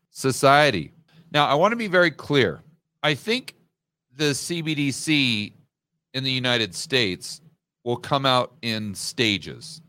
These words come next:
I don't think it'll just be all of a sudden, bam, here you go. See, I think first they move accounts to the Fed, and then they implement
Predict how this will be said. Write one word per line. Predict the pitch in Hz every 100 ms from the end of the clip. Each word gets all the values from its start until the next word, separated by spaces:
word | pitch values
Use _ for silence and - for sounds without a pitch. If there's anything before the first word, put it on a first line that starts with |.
| _ _ _ -
I | 156
don't | 180 -
think | 160 151 -
it'll | 131 117
just | 117 -
be | 120 110 104
all | 117 120
of | 107
a |
sudden, | 107 110 98 90
bam, | 78 113 110 101
here | 101 95
you | 87 78
go. | 73 65 - _ _ _ _ _ _ _
See, | - 117 -
I | 110
think | 143 165
first | - - 156 151 - - _ _ _
they | 123
move | 120 123
accounts | 104 - 113 113 -
to | 92
the | 85
Fed, | - 117 113 107 101 _ _ _
and | 117 104
then | 92 135 139 139 139 - _
they | 117 117
implement | 107 113 107 110 107 107 101 -